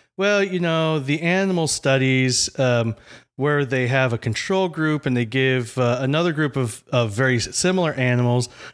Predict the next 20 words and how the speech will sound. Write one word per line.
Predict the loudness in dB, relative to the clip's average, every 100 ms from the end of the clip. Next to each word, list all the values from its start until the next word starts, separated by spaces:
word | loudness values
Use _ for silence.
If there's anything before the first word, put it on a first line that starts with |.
| _
aspartame | 0 0 0 -2 -4 0 0 2 0
and | 0
then | 0 0
ask | 0 0
the | -4
question, | -4 0 0 0 0
'Does | 2
aspartame | 2 0 0 0 0
cause | 0 -2 0
cancer?'" | 0 0 0 -2 -4 -12 -20 -20 _ _ _ _ -6
When | -2 0
you | 0 0
do | -2 -2 0 0
those | 0 -2 -2
kinds | -2 -2 -2
of | -4
causal | -2 -2 0 -2
studies, | -2 0 0 -2 -2
guess | 0 0 0
what? | -2 -4